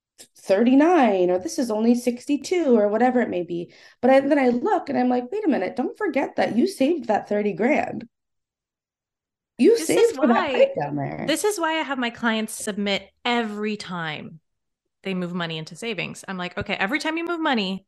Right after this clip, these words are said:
Speaker 2: submit a win, even if you end up spending that money later, because it is
Speaker 1: Yeah.
Speaker 2: the act of saving that we also wanna, like, celebrate you for. And it's
Speaker 1: Yep.
Speaker 2: also the thing that we wanna encourage, right? Because it's the behavior,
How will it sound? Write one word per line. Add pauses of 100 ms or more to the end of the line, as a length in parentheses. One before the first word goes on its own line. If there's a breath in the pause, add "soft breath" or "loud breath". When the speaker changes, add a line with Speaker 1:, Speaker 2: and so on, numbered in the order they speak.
(240)
Speaker 2:
submit
a
win, (760)
even
if
you
end
up
spending
that
money
later,
because
it
is
Speaker 1:
Yeah.
Speaker 2:
the (100)
act (300)
of
saving (400)
that
we
also
wanna,
like, (120)
celebrate
you
for. (320 loud breath)
And
it's
Speaker 1:
Yep.
Speaker 2:
also
the
thing
that
we
wanna
encourage,
right?
Because
it's
the
behavior,